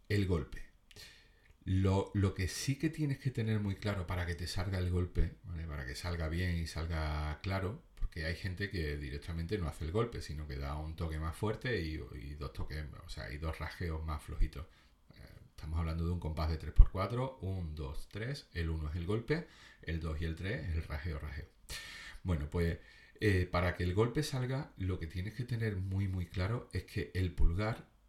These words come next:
el pulgar está apoyado en la sexta cuerda. Y cuando nosotros golpeamos la tapa, en la parte de abajo de, de la guitarra, con anular y medio, el pulgar, la función que tiene es la de resaltar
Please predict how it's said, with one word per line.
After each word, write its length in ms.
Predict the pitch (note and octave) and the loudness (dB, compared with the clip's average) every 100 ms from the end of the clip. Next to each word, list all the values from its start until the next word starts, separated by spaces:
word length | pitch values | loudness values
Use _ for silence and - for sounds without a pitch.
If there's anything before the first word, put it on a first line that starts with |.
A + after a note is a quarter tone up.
| _ | _
el 140 | - | -10
pulgar 540 | - - C#2+ F#2 - - - - - - | -2 -2 2 0 0 -8 -20 -20 -20 -10
está 480 | - - F#2 F2+ - | -8 -6 -4 -4 -4
apoyado 560 | - F2 F#2+ E2+ D#2+ F2 | -4 0 2 2 2 2
en 100 | G#2 | 2
la 100 | D#2+ | -2
sexta 380 | - E2 - F2+ | -4 -6 -6 -2
cuerda. 420 | B2+ C3+ E2 E2+ - - | 0 0 -2 -6 -12 -10
Y 100 | F#2+ | -8
cuando 260 | - F2+ E2+ | -2 -2 -2
nosotros 400 | D#2+ - A2+ B2 | -4 -4 0 2
golpeamos 640 | A#2+ A#2 A2 A2 A2 G2 | 2 0 0 0 0 -2
la 160 | G#2 F2+ | -2 -2
tapa, 420 | A2 - - - - _ - | -2 -2 -4 -6 -12 _ -18
en 140 | - | -16
la 100 | - | -10
parte 240 | D2 D#2 | -10 -6
de 80 | E2 | -4
abajo 340 | D2 D2+ - E2 | -2 -4 -4 -2
de, 360 | E2 D#2 D2+ | -2 -2 -2
de 120 | D#2+ | -2
la 120 | D#2 D#2+ | -2 -2
guitarra, 480 | D#2+ F#2 F2 D2+ - - - - | -2 -2 -2 -4 -10 -20 -20 -2
con 240 | F#2+ F2+ | 0 2
anular 520 | E2+ D#2+ D#2 F#2 - - | 2 2 2 2 0 -6
y 100 | E2+ | -2
medio, 540 | F#2 A#2 G#2 G2 - - - - - | 0 2 0 0 -4 -12 -18 -20 -2
el 200 | A2 G#2 | 2 2
pulgar, 600 | - - F2 G2+ A2 C3+ - _ _ _ | 6 6 8 4 2 -2 -10 _ _ _
la 160 | G2 F2+ | -4 0
función 440 | F#2 E2 G2 A2 | 0 0 -4 -2
que 120 | C3 | -2
tiene 480 | B2+ C3 C3+ C3+ - | -2 -2 -2 -4 -4
es 180 | - F#2+ | -2 0
la 140 | A2+ | 0
de 340 | A2 G2 F2 - _ _ _ | 2 0 -2 -6 _ _ _
resaltar 920 | F2 E2+ F#2+ - F2 E2+ F#2+ G2+ D3+ | -8 -4 0 2 2 0 2 2 0